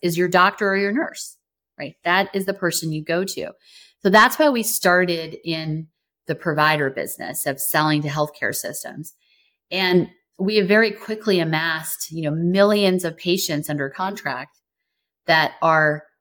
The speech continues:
getting access to Mytonomy. And we're seeing now thousands and thousands of users every week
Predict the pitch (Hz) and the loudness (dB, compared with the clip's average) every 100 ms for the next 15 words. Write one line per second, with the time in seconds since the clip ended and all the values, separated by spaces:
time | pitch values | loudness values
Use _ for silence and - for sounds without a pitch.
0 | _ 170 160 151 180 - - 139 - 170 | _ 2 4 4 2 0 0 0 0 -4
1 | 160 139 156 170 185 170 135 143 _ _ | -2 -2 -2 -2 0 -2 -4 -6 _ _
2 | _ _ 170 170 160 147 - 180 190 185 | _ _ -2 0 0 -2 -6 -2 0 0
3 | - - 214 240 185 170 151 151 147 - | -2 0 2 4 4 2 4 4 2 0
4 | 165 185 202 185 170 160 156 151 165 165 | 4 6 4 2 -2 -4 0 2 2 0
5 | 165 151 147 147 165 160 156 147 143 143 | -4 -4 -4 -4 -4 -4 -4 -4 -4 -4
6 | 143 208 208 - - | 0 0 0 -2 -10